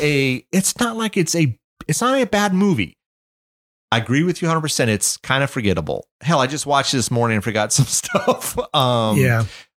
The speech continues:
Speaker 1: but it's enter-, it's entertain-, if you've never seen it, it, it is entertaining. You're not gonna hate the movie.
Speaker 2: Yeah.
Speaker 1: You're, you're not, but again, it's not, "Oh man, that Splinter blew me away, dude." You know, like,
Speaker 2: Well,
Speaker 1: hey.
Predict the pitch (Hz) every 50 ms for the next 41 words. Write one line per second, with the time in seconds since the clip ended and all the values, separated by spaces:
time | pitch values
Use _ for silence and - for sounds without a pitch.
0 | _ _ _ - 214 208 202 - - 208 220 214 202 - - 202 185 - 190 208
1 | 214 208 170 - - - - - 233 240 233 - - 165 160 190 175 185 208 240
2 | 247 - - - 127 110 101 104 113 143 - - 185 202 208 160 196 196 214 233
3 | 226 226 - 254 254 214 156 - - - - 117 143 202 180 117 113 139 175 175
4 | _ - - - - - - 123 135 143 175 190 196 202 - 220 196 147 117 107
5 | 131 175 - - 180 120 98 95 101 147 190 - _ _ - - 143 117 104 101
6 | _ _ _ - 147 175 208 220 196 175 185 196 208 - - 135 - 175 170 160
7 | 160 156 120 151 143 127 123 123 - - 139 131 123 - 151 151 143 151 170 170
8 | 156 135 123 131 143 135 - - - - - - 165 180 165 147 127 104 117 123
9 | 151 160 156 156 147 135 113 120 139 151 147 127 117 110 98 127 127 127 131 135
10 | 135 - - - - - - _ _ - 131 135 127 123 117 113 113 117 117 117
11 | 117 110 - 175 185 190 170 165 147 131 117 110 98 92